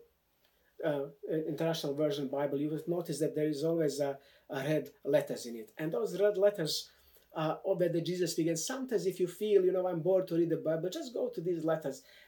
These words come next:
and you will find how beautiful these things are. How empoweringly Jesus speaks about you, and all of these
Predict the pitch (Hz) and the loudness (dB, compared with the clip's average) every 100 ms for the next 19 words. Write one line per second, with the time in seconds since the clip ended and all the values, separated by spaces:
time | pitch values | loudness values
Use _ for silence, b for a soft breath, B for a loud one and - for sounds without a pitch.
0 | B 143 160 151 - 165 160 151 143 127 | B -4 -2 -2 -4 -4 -4 -4 -6 -4
1 | 156 151 - 131 127 b b - 135 - | -4 -6 -8 -8 -10 b b -8 -6 -4
2 | 135 123 123 107 92 - _ _ _ _ | -6 -6 -6 -6 -8 -16 _ _ _ _
3 | _ _ _ _ _ _ _ _ _ _ | _ _ _ _ _ _ _ _ _ _
4 | _ _ _ _ _ _ _ - 165 160 | _ _ _ _ _ _ _ -4 0 0
5 | 156 190 190 143 131 127 - - 131 139 | 0 0 2 2 -2 -6 -12 -8 -6 -4
6 | 131 131 - 151 - - 135 123 - 127 | -4 -6 -4 -4 -4 -8 -8 -8 -6 -6
7 | 135 135 - 185 202 202 156 160 147 - | -4 -6 -2 2 4 2 2 0 0 -4